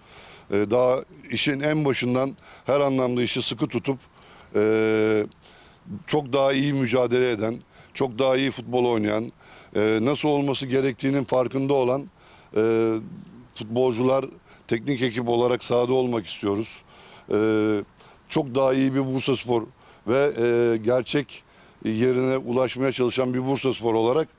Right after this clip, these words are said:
sahada olmak istiyoruz arkadaşlar. Bunun altını çizmek istiyorum.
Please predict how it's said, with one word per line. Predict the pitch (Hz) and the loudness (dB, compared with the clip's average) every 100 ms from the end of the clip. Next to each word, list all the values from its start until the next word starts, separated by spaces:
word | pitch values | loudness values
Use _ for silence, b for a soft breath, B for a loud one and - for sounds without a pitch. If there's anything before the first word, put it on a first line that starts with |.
| B B B | B B B
sahada | - 120 117 123 160 165 - | -4 0 2 2 0 -2 -2
olmak | 139 139 143 104 | -2 0 -4 -6
istiyoruz | - 107 98 | -6 -4 0
arkadaşlar. | 101 92 101 92 92 85 - B B B | -2 -2 -4 -4 -8 -12 -18 B B B
Bunun | 110 123 | -4 0
altını | 117 110 120 | 0 0 -4
çizmek | 127 120 120 120 | -4 -2 -2 -2
istiyorum. | - - 95 87 | -4 -4 -2 -2